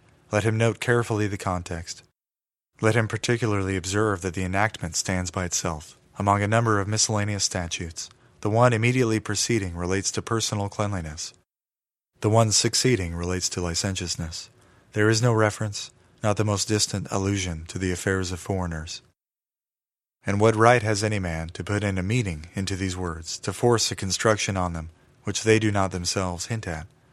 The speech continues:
Let common people look at the text where it stands and decide for themselves if the reference be not unlimited to slaves escaping, whether from Hebrew masters or from any other.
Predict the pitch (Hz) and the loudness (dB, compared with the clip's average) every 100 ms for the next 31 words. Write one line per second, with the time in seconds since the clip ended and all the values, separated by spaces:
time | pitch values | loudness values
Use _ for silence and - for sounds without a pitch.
0 | _ _ _ _ _ 110 117 - 131 139 | _ _ _ _ _ 2 4 6 6 6
1 | 123 131 117 110 117 120 113 - 95 85 | 2 0 2 2 0 -2 -4 -4 -6 -6
2 | - - 95 - - 104 85 80 92 95 | -6 -4 0 0 0 0 -2 -4 -4 0
3 | 92 104 110 - 104 92 - 87 85 85 | 4 6 4 0 -4 -4 -2 -4 -4 -8
4 | 87 95 104 104 87 80 - 104 101 95 | -6 0 2 2 -2 -4 -2 0 0 0
5 | 117 107 107 107 92 85 - _ _ - | -2 -4 -2 -4 -4 -6 -10 _ _ -4
6 | 98 110 98 85 80 - 98 90 80 80 | -2 0 0 0 -4 -2 -2 -4 -8 -14
7 | - _ _ _ _ _ - 107 101 - | -20 _ _ _ _ _ 0 2 2 0
8 | 95 87 120 110 104 98 101 95 92 - | -2 -2 0 0 0 -2 -4 -6 -6 -6
9 | - 90 98 90 90 87 82 78 | -6 -4 -4 -2 -2 -4 -6 -12